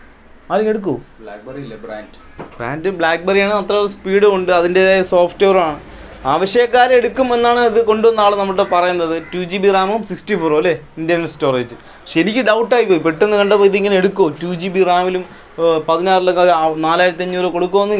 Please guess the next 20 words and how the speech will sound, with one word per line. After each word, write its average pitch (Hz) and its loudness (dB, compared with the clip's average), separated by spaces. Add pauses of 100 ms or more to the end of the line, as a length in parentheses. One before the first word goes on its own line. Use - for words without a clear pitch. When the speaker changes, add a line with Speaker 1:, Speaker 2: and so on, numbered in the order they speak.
Speaker 1:
ഞാൻ 233 0
കൊടുക്കൂല. 196 2 (480)
പക്ഷേ 240 2 (340)
നീ 247 2
കൊടുക്കൂ? 175 0 (1120)
ആവശ്യക്കാരെടുക്കും 269 2
എന്നാണ് 240 2
പറയുന്നത്. 160 2
ഇത് 196 2 (120)
ആവശ്യക്കാരുണ്ട്, 190 0
BlackBerry-യുടെ 147 0
ആവശ്യക്കാരുണ്ട്, 143 -4 (160)
അവർ 202 2 (300)
ഈ 180 -6
വിലയ്ക്ക് 165 -2
ഈ - -6
സെറ്റ് 156 -6 (440)
എടുക്കും 262 2
എന്നാണ് 190 2
പറയുന്നത്. 120 0